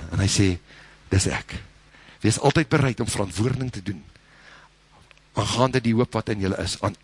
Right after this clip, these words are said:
elkeen wat van julle rekenskap eis. Een Petrus drie daar by vers elf, twaalf rond.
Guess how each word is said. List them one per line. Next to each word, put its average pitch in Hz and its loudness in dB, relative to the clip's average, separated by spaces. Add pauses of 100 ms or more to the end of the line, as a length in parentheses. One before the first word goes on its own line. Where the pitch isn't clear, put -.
elkeen 147 0
wat 117 -4
van 104 0
julle 90 2
rekenskap 90 2
eis. 82 -2 (240)
Een 117 2
Petrus 120 0
drie 117 0
daar 107 0
by 104 0
vers 98 2
elf, 90 0
twaalf 82 0
rond. - -6